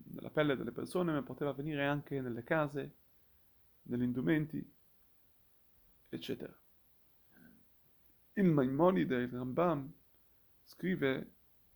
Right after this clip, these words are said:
che queste, que-, questa, questa lebbra era, era, era del tutto sovrannaturale, era un segno,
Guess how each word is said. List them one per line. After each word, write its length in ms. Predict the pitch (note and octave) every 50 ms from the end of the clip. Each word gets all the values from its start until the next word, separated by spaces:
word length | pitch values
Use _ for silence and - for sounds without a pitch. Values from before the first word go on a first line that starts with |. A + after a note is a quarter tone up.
| - _ _ _ _ - - _ _
che 140 | - - B2
queste, 480 | - - - G3 F#3 - - C#3+ B2+ B2+
que-, 140 | - - A#2
questa, 600 | - C#3+ C#3+ - - B2 A#2+ A#2 - - - B2+
questa 260 | - C#3 C#3+ - B2+
lebbra 280 | C3 D3 D3 - - C#3
era, 320 | C3 B2+ B2 B2+ - -
era, 380 | - C#3 C#3 C3+ C3 B2+ - - _
era 360 | - C3 C3 B2+ B2+ B2 A#2+
del 300 | - - C#3 B2+ B2+ B2
tutto 440 | - - A3 F#3+ - - F3+ E3 D#3
sovrannaturale, 720 | D3 - - E3 D#3+ D3 C#3+ C3+ - C#3 C3 C3 B2 C#3 C#3 -
era 140 | - D3+ D3
un 180 | - C#3+ D3
segno, 600 | D3 - - G3 G3+ F#3 F3 E3 D3+ C#3+ D#3 -